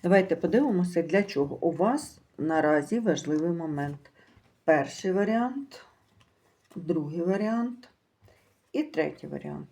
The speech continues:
Обирайте свій, я починаю з першого. Перший варіант — світ.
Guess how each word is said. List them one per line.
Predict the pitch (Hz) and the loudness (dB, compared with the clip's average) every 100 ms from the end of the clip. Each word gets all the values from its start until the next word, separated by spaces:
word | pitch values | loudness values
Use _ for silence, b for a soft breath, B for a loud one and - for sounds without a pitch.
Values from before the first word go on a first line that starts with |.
| - | -2
Обирайте | 185 180 175 151 - 160 | 0 4 4 2 -2 -12
свій, | - 180 247 285 - | -4 0 0 -2 -4
я | 175 202 | -2 -2
починаю | - - - 156 151 | -4 -10 -8 -8 -8
з | - | -8
першого. | - 139 139 147 - | -4 -4 -4 -12 0
Перший | 214 - 220 | 0 0 -6
варіант — | 190 175 156 143 143 | -2 -2 -2 -6 -10
світ. | - - 170 170 170 - | -14 -10 -2 0 0 -6